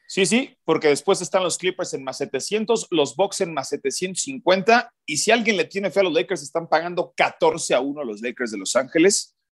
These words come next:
catorce a uno, ahí está el equipo de LeBron James, y ya confirmado,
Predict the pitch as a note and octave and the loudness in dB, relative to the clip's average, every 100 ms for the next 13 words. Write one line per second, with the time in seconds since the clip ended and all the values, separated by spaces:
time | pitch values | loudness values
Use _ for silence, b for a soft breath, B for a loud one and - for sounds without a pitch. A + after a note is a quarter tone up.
0 | _ _ _ C#3 B2+ - E3+ - C#3 D3+ | _ _ _ -2 0 2 2 4 0 0
1 | B2 A#2 - B2+ A#2 - _ _ _ _ | -4 -8 -2 0 0 -6 _ _ _ _
2 | A2 A2 D3 C#3 B2+ A2 G#2+ B2 A#2 C#3 | -6 -4 -4 2 4 4 2 0 0 0
3 | C#3+ D3 A#2+ A#2+ A#2+ A2 G#2 A2+ A2+ - | -2 -2 0 0 -2 -8 -4 -2 -2 -6